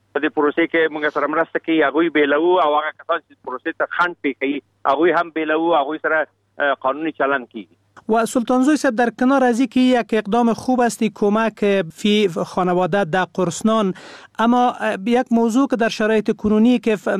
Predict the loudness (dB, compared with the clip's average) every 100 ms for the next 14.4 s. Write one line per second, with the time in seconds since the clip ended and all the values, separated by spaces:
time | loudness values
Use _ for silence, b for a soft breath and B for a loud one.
0 | -2 -4 -2 -2 0 0 2 2 2 0
1 | 0 0 0 0 0 0 0 0 0 0
2 | 0 2 2 0 0 2 2 2 0 0
3 | 0 0 -2 B B B -6 -4 0 0
4 | 0 0 0 0 -2 -4 -6 -2 -2 0
5 | 0 2 2 0 0 -2 0 0 2 2
6 | 2 2 2 0 -4 -2 0 2 2 2
7 | 2 0 0 0 0 -2 -4 -2 0 0
8 | -2 0 0 2 -2 -2 -2 -2 -2 -2
9 | 0 0 0 0 0 0 0 -2 -4 -10
10 | _ _ _ 0 2 2 0 0 2 2
11 | 2 2 0 -2 0 0 0 2 2 -2
12 | -2 0 0 2 2 2 0 0 -2 -2
13 | 0 0 -2 -4 -4 -4 -4 -2 -2 -2
14 | -4 -4 -2 -4